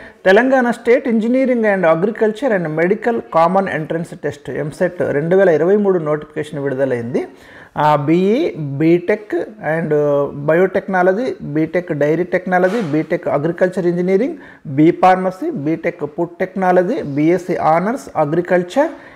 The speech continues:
ఈ కోర్సులలో మరి, ఆ, ప్రవేశించాలంటే ఖచ్చితంగా ఎంసెట్ ద్వారానే వెళ్ళడానికి అవకాశం ఉంది. అదేవిధంగా బీఎస్సీ నర్సింగ్ కూడా. ఇక్కడ ఇంటర్మీడియట్ ఎంపీసీ లేదా బైపీసీలో ఎస్సీ, ఎస్టీలకు నలభై శాతం, ఇతరులకు నలభై ఐదు శాతం మార్కులు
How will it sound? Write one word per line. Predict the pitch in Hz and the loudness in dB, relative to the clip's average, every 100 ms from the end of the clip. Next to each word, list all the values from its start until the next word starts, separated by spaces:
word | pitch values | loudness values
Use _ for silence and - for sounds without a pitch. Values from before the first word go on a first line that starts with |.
| - | -2
ఈ | 214 277 | 2 2
కోర్సులలో | 277 240 254 254 277 226 202 196 | 4 4 4 0 0 0 2 0
మరి, | 160 156 151 143 127 - | 0 0 0 -2 -4 -2
ఆ, | 143 139 | 0 0
ప్రవేశించాలంటే | 139 - 175 185 185 180 160 156 208 | 2 2 2 0 -4 -2 0 -2 -4
ఖచ్చితంగా | - 151 - 185 165 | -4 -6 -6 -2 0
ఎంసెట్ | 135 147 202 | 0 -2 -4
ద్వారానే | 175 170 160 151 | 0 2 2 0
వెళ్ళడానికి | 143 143 143 139 | -2 0 -2 -2
అవకాశం | 127 131 139 - 139 | -2 -2 -4 -4 -8
ఉంది. | 135 190 | -6 0
అదేవిధంగా | 226 226 220 214 | 2 2 2 2
బీఎస్సీ | 170 214 247 277 | 0 2 0 0
నర్సింగ్ | 202 165 - 214 | 0 0 0 -4
కూడా. | - 151 - - _ - - - - | -4 -6 -6 -12 _ -20 -20 -8 0
ఇక్కడ | 202 226 | 4 6
ఇంటర్మీడియట్ | 214 220 247 311 285 254 254 | 6 4 0 -2 0 0 2
ఎంపీసీ | 226 208 220 302 262 | 2 0 -2 -4 0
లేదా | 233 214 | 2 4
బైపీసీలో | 190 196 220 214 226 | 4 2 0 -2 0
ఎస్సీ, | 285 214 240 | 0 0 0
ఎస్టీలకు | 247 - 226 151 190 | -4 0 0 0 0
నలభై | 160 160 175 208 | 0 2 2 0
శాతం, | 233 214 190 240 370 - - - | 0 0 0 -2 -4 -12 -20 -2
ఇతరులకు | 175 196 262 247 233 | 0 4 4 2 2
నలభై | 190 175 220 | 2 2 4
ఐదు | 240 | 2
శాతం | 233 214 202 185 | 2 0 0 0
మార్కులు | 165 165 170 170 165 143 | 2 0 0 0 0 0